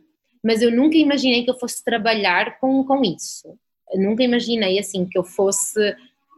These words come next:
eh, trabalhar com comunicação. E hoje em dia, eu acho que, na verdade, é com o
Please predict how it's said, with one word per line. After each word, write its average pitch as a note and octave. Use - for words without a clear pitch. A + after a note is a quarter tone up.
eh, F#3
trabalhar A3
com B3+
comunicação. A#3+
E G#3+
hoje C4
em A#3
dia, F3+
eu G3
acho G3+
que, G#3
na G#3+
verdade, G3+
é -
com A3
o A#3+